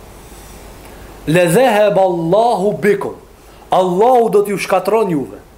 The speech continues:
Allahu do t'ju shkatron juve. "Thumma jaa bi qaumin",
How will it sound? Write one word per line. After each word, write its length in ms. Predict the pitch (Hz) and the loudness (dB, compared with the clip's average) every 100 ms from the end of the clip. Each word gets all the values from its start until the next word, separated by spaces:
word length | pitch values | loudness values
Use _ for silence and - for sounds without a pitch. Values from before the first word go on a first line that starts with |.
| - - - - - - - - - | -20 -20 -20 -20 -20 -20 -20 -20 -6
Allahu 540 | 143 147 170 202 226 254 - - | -2 0 2 2 0 -4 -14 -10
do 80 | 147 | -6
t'ju 140 | 151 165 | -2 -2
shkatron 460 | 160 151 185 208 - - - - - | -2 0 -2 -2 -8 -20 -20 -20 -8
juve. 360 | 147 147 113 104 - - - - - | -2 0 0 -6 -18 -20 -20 -20 -4
"Thumma 480 | 226 269 226 202 185 180 | 0 0 0 2 2 2
jaa 480 | 247 262 233 214 180 | 2 2 0 0 0
bi 140 | 262 | -2
qaumin", 680 | 254 220 180 147 131 135 170 | 0 0 0 0 -6 -8 -8